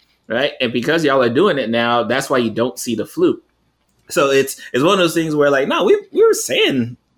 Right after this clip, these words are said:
the nutritious stuff. We, in fact, we still say it. We still say it now. Um, but, like, we just assume that y'all are already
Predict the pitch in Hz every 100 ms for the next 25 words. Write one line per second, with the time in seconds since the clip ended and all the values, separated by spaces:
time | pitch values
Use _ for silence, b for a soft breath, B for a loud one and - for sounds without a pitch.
0 | - 120 123 117 143 127 123 143 381 -
1 | - - - 208 180 - 220 247 92 98
2 | 107 151 - 196 190 156 127 120 202 120
3 | - b b b 117 120 120 123 120 -
4 | _ _ _ _ 123 131 90 139 - 113
5 | 143 170 156 147 196 165 147 147 151 147
6 | 143 139 131 127